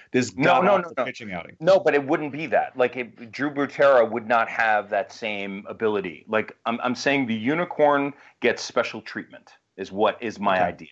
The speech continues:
Speaker 2: is that it only works for a player who is primarily a pitcher and primarily a hitter.
Speaker 3: They
Speaker 2: Not
Speaker 3: probably
Speaker 2: for
Speaker 3: need to come up with a new classification then, right? Like a new position almost, unicorn.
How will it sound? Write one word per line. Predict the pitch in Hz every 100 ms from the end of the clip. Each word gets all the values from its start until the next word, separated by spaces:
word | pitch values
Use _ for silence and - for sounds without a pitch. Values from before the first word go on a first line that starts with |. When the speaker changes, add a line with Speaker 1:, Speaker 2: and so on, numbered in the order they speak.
| _ _ _ _ -
Speaker 2:
is | 120
that | 127 120
it | 123
only | 156 170 196 165
works | 127 139 135 -
for | - 113 -
a | 104
player | - 123 120 104 101 - -
who | - 117 110
is | 107 101
primarily | - 117 113 120 131 135 135 131
a |
pitcher | - 143 131 135 -
and | 135 135 120
primarily | - 113 101 101 98 92
a | 87
hitter. | 101 90 60 - -
Speaker 3:
They | 113
Speaker 2:
Not | 135
Speaker 3:
probably | 120 190 196
Speaker 2:
for |
Speaker 3:
need | 151
to | -
come | 165
up | 143 _ _ _ _ _ -
with | 147
a | 143
new | 143
classification | - 131 123 110 110 131 151 - 110
then, | 87
right? | 73 107
Like | 110 73 104
a |
new | 104 120 120
position | 117 104 131 - 98
almost, | 87 71 -
unicorn. | 117 113 - 92 78 -